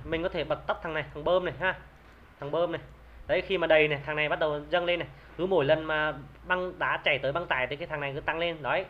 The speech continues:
năm mươi đấy. Năm mươi phần trăm này. Đấy.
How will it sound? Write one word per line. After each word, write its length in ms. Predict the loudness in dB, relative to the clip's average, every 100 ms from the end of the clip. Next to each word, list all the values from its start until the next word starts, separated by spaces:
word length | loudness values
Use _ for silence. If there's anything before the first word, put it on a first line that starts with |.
| -8
năm 140 | -8 -4
mươi 200 | -2 -2
đấy. 200 | -4 -6 -14 -20 -20 -20 -20 -20 -12
Năm 80 | -8
mươi 100 | -6
phần 140 | -4
trăm 200 | -4 -4
này. 80 | -8 -12 -20 -20 -20 -20 -20 -20 -20 -20 -20 -20 -20 -20 -20 -20 -20 -20 -20 -20 -20 -20 -20 -20 -20 -20 -20 -20 -20 -20 -20 -20 -20 -20 -20 -20 -10
Đấy. 200 | -8